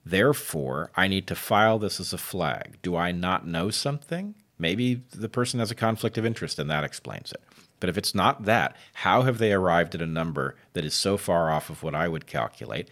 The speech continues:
And what does it tell me? In other words, I would become agnostic at that moment rather than go on the attack.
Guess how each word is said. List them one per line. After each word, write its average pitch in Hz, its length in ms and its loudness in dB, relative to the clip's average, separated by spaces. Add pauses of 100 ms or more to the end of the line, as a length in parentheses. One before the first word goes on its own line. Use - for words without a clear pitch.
(140)
And 90 160 -4
what 107 340 -2
does 92 140 -4
it 92 140 -6
tell 78 220 -2
me? 52 160 -12
In 80 100 -4
other 101 160 2
words, 87 160 0
I 104 100 4
would 117 160 2
become 92 420 -2 (800)
agnostic 101 960 2
at - 160 -6
that 71 240 -4
moment 65 360 -10 (300)
rather 92 500 4
than 78 420 -2
go 87 240 0
on 80 180 -2
the 76 120 -6
attack. - 520 -10